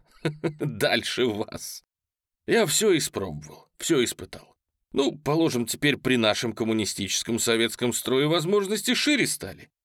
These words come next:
Вы, папаша, пробовали когда-либо семилетнюю невинность? А и не пробуйте, не стоит. Разбивали мы тут гнездо контрреволюционеров. Шпионская организация.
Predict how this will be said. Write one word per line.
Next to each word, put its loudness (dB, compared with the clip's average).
Вы, 0
папаша, 0
пробовали 2
когда-либо 2
семилетнюю 0
невинность? -6
А 4
и 4
не 2
пробуйте, -2
не 2
стоит. -6
Разбивали 2
мы 2
тут 0
гнездо 2
контрреволюционеров. 0
Шпионская 2
организация. 0